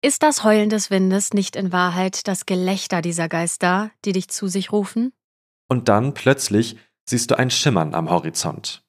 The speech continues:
Speaker 2: Ein flackerndes Licht, das kurz aufleuchtet und dann wieder verschwindet. Ist das der Leuchtturm? Oder bloß eine Halluzination deines panischen Verstandes? Oder war es doch ein Irrlicht, das versucht, dich in eine Falle zu locken?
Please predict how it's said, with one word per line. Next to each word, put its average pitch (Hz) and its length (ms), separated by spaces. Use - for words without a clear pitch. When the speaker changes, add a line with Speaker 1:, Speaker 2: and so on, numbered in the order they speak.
Speaker 2:
Ein 98 240
flackerndes 110 520
Licht, - 420
das 90 300
kurz 104 260
aufleuchtet 98 800
und 92 240
dann 95 160
wieder 92 180
verschwindet. - 760
Ist - 280
das 120 220
der 131 140
Leuchtturm? 123 640
Oder 110 420
bloß 107 400
eine 104 220
Halluzination 98 880
deines 80 260
panischen 87 460
Verstandes? 82 680
Oder 95 600
war 87 180
es - 160
doch 107 200
ein 87 200
Irrlicht, 98 560
das 95 160
versucht, 95 460
dich 90 160
in 87 100
eine 87 200
Falle 92 260
zu - 160
locken? 120 440